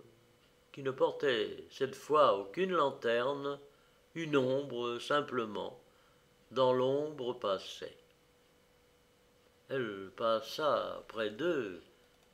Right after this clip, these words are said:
à les toucher. Ils sentirent sur leur visage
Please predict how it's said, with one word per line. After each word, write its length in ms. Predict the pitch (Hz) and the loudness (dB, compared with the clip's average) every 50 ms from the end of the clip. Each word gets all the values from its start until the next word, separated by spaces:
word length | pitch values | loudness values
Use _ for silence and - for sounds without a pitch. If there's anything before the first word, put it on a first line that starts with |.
| _ _ _ _ _ _ _ - | _ _ _ _ _ _ _ -6
à 80 | 120 131 | -4 -4
les 160 | 123 117 117 | -2 -4 -6
toucher. 580 | - 160 175 185 - - - 98 85 80 78 - - - _ _ _ _ _ _ _ _ _ _ _ _ _ _ _ _ _ _ _ _ _ _ _ _ _ _ _ _ _ _ _ _ _ _ _ _ _ _ _ - | -8 -12 -10 -8 -8 -8 -6 -8 -10 -12 -14 -18 -20 -20 _ _ _ _ _ _ _ _ _ _ _ _ _ _ _ _ _ _ _ _ _ _ _ _ _ _ _ _ _ _ _ _ _ _ _ _ _ _ _ -8
Ils 180 | 143 139 120 - | -6 -6 -2 0
sentirent 560 | - - 185 214 214 214 170 139 117 101 - | 2 4 4 4 2 2 0 0 0 0 0
sur 180 | - - 123 | -2 -2 -2
leur 160 | 117 120 120 113 | 0 0 0 -2
visage 720 | 117 131 127 113 131 175 202 208 208 190 160 131 113 110 | -2 -4 -6 0 2 4 4 4 2 -2 -4 -6 -8 -8